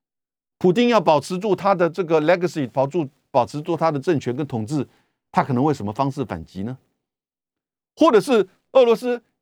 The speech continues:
当然我看得穿，他也，他们一定也看得穿，他们现在开始在做怎么样的动员呢？你要打就来打，俄罗斯从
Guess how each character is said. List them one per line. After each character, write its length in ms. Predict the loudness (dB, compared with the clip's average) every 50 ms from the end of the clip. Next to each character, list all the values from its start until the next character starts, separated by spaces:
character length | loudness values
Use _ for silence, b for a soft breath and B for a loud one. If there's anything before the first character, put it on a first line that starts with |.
| _ _ _ 0
当 160 | 2 2 4
然 160 | 4 2 2 0
我 200 | 0 2 2 2
看 160 | 4 4 2
得 80 | 2 2
穿， 220 | 4 4 4 4
他 160 | 2 0 0
也， 160 | 2 2 0 0 _
他 100 | -6 -6
们 100 | -4 -4
一 60 | -4
定 120 | -4 -4 -4
也 100 | -6 -6
看 160 | -4 -4 -4
得 80 | -4 -4
穿， 220 | -4 -6 -6 -6 -10 _ _ _ _ _ _ _ _ _ _ _ _ _ _ _ _ _ _ _ _ -2
他 120 | 0 0
们 80 | 0 2
现 200 | 2 2 4 4
在 100 | 2 2
开 220 | 2 2 0 0
始 100 | 0 0
在 140 | 0 0 0
做 180 | 2 0 -2 0
怎 140 | 0 -2 -6
么 100 | -4 -4
样 120 | -2 -2
的 80 | -2 0
动 220 | 0 0 0 0
员 180 | -2 -2 -4 -4
呢？ 160 | -6 -8 -12 _ _ _ _ _ _ _ _ _ _ _ -12
你 100 | -10 -6 0
要 180 | 2 2 2 2
打 240 | 0 -4 -4 -6 _ _ _ _ _ 0
就 140 | 0 2
来 160 | 2 2 2 2
打， 240 | 0 -2 -4 _ _ _ _ _ _ _ _ _ _ _ _ _ _ _ _ _ _ _ _ _ _ _ _ _ _
俄 120 | 2 4 4
罗 160 | 4 4 2
斯 120 | 0 -2 -4
从 360 | -4 -2 -2 -2 -2 -4 -6